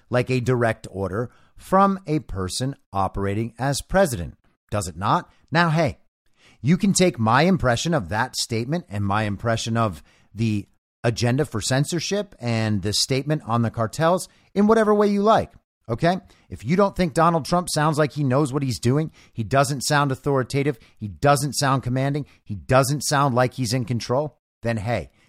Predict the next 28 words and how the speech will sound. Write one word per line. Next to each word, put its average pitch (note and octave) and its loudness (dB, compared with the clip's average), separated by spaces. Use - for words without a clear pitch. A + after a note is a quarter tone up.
it's G2+ -4
your C3 2
world A#2+ 0
to F3+ 2
interpret C3+ -2
as A2+ -2
you G#2+ -2
see G2+ -6
fit. - -2
But D#3+ 4
if D#3+ 0
you're A2+ 0
doing F#3 4
it G2+ -4
because A#2+ -2
you G2+ -4
don't D#3+ 0
think D3 -4
anything B2+ 0
that F2+ -8
you're D#3 4
not E3 6
aware C#3 4
of F#2+ -4
could B2 -2
be C3 -2
going C3 2
on, A2 0